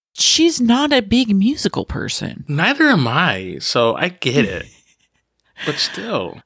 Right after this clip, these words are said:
Speaker 1: I remember growing up, we had a videotape that somebody taped off the Disney Channel, one of those weekends where we have free Disney Channel. It was Mary Poppins and the Willy Wonka,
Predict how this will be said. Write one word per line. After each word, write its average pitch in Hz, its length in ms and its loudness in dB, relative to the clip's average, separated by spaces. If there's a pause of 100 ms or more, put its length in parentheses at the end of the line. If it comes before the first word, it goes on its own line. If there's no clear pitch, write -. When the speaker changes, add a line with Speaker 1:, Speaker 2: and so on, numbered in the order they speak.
(220)
Speaker 1:
I 220 580 2 (100)
remember 165 1120 2
growing 147 380 2
up, 127 240 0
we 156 100 -2
had 170 340 2
a - 160 2
videotape 147 800 2
that 117 400 2
somebody 143 400 0
taped 151 320 0
off 127 220 2
the 131 80 -6
Disney 117 340 0
Channel, 113 460 0
one 135 160 4
of 131 80 0
those 117 180 0
weekends 117 640 0
where 120 160 2
we 113 140 2
have 101 200 0
free 110 220 -6
Disney - 280 -6
Channel. 65 440 -6 (480)
It 131 120 4
was 123 140 0
Mary 139 200 4
Poppins 143 680 2 (420)
and 123 520 2 (420)
the 139 300 4
Willy 131 180 4
Wonka, 120 580 2